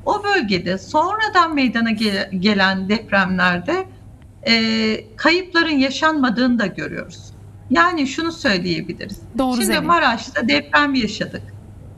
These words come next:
Speaker 1: Tekrar, e, şehirler yeniden yapılanıyor. Ve yapılanırken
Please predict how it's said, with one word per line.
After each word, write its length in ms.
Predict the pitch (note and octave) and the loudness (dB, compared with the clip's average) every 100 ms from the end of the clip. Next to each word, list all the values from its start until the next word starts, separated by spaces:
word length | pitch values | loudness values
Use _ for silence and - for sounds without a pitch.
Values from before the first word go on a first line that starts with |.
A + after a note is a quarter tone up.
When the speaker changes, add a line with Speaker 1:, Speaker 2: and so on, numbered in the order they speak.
| - | -2
Speaker 1:
Tekrar, 480 | F4+ F4 E4 D4+ C#4+ - | 0 2 2 2 0 -4
e, 280 | A3 A3 A3 | 0 0 0
şehirler 580 | - D4 C#4+ C#4 B3+ C#4+ | 0 2 2 4 4 4
yeniden 460 | B3+ C4 G#3 B3 | 2 2 4 2
yapılanıyor. 800 | C4 A#3 A3+ - F#3+ F3 - - - - - - - | 2 -2 -6 -2 -2 -2 -4 -6 -8 -14 -18 -8 0
Ve 60 | |
yapılanırken 920 | D4+ D#4 D#4 D#4+ D4+ D4 C#4+ D4 C#4 | 2 2 2 0 2 0 -2 2 2